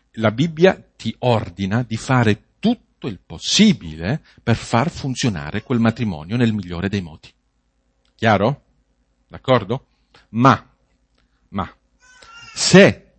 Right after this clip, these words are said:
non sei ancora sposato e stai mettendo davanti al Signore l'eventuale scelta di una persona a te vicina,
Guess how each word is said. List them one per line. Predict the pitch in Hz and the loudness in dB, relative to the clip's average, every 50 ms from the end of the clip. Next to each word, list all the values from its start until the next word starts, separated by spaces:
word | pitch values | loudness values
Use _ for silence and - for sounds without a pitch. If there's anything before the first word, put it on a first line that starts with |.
| _ | _
non | - 117 120 120 117 | -4 -2 -2 -2 0
sei | - - 190 185 | 2 2 4 4
ancora | 143 127 - 131 123 117 | 2 0 -2 0 0 0
sposato | 107 - - - 87 - - - 82 - _ _ - 135 202 - _ _ _ _ _ _ _ _ _ _ | 0 -2 -6 -10 -12 -14 -12 -14 -14 -16 _ _ -12 -10 -10 -12 _ _ _ _ _ _ _ _ _ _
e | _ 101 110 | _ -8 -8
stai | - - 143 139 180 214 208 160 - | -2 2 4 4 6 4 4 2 -2
mettendo | - 117 117 120 120 - - _ 139 147 175 180 - - 156 131 | -4 0 2 2 2 2 2 _ 2 2 2 2 0 2 2 2
davanti | 120 117 107 104 123 135 156 151 143 | 4 4 4 4 4 4 2 2 0
al | 117 110 | 0 0
Signore | - - - 101 101 98 95 92 87 82 80 80 82 80 | 0 -4 -8 -10 -10 -10 -8 -8 -8 -8 -8 -8 -8 -8
l'eventuale | 85 101 113 107 120 120 117 - 120 131 160 156 123 | -2 -2 2 2 2 0 0 0 0 0 2 2 0
scelta | - - - - 120 135 147 143 - - 110 | -2 -2 2 4 4 4 4 2 -2 -2 -2
di | 101 - 110 | -2 -2 -4
una | 107 101 98 92 | -4 -2 -4 -4
persona | - - 98 92 - - - 120 123 113 | -4 -6 -8 -8 -8 -8 -8 -4 -4 -4
a | 95 | -4
te | - _ 98 90 | -4 _ -8 -8
vicina, | 78 85 - - - 110 104 85 71 78 82 117 | -8 -10 -12 -8 -6 -6 -6 -6 -8 -12 -14 -16